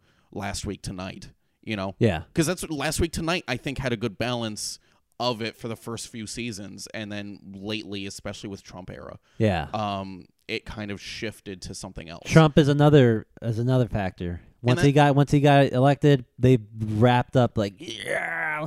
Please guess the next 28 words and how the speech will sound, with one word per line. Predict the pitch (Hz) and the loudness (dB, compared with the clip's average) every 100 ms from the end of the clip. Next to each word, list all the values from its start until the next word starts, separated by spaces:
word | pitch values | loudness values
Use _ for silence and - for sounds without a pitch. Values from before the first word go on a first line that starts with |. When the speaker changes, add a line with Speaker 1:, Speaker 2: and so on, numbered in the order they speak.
| - | -6
Speaker 1:
Yeah. | 123 113 | -4 2
Speaker 2:
ah, | 220 175 208 | 2 2 -2
everything | 226 196 - 180 | 0 0 2 0
sucks. | 143 - 214 185 - - - | 0 0 2 2 -2 -10 4
Ah, | 202 196 196 185 180 175 170 156 | 6 6 4 2 2 2 2 4
fuck | 190 180 | 4 4
conservatives. | 165 156 185 175 170 170 151 - 160 | 0 2 4 6 6 4 2 4 6
Ah, | 175 165 165 160 156 | 8 8 6 4 6
fuck | 170 156 - | 8 6 4
cancel. | - 190 180 180 170 | 2 4 6 10 10
Me | 156 185 | 10 6
too." | 180 185 175 147 - - - _ | 6 10 10 10 4 -12 -20 _
Speaker 1:
And | 156 | -8
that's | 156 151 | -6 -4
why | 160 - - | -6 -6 -10
I, | - 147 | -8 -6
I'm | 156 165 | -6 -6
not, | 165 | -8
so | - 165 | -6 -6
I'm | |
not | 165 170 | -6 -8
saying | 175 165 | -8 -8
he's | 147 | -8
a | 117 | -8
shill | - - 180 | -8 -6 -4
or | 160 117 | -2 -4
Speaker 2:
Yeah. | 160 | -2
Speaker 1:
anything. | 190 131 90 113 | 2 4 2 -4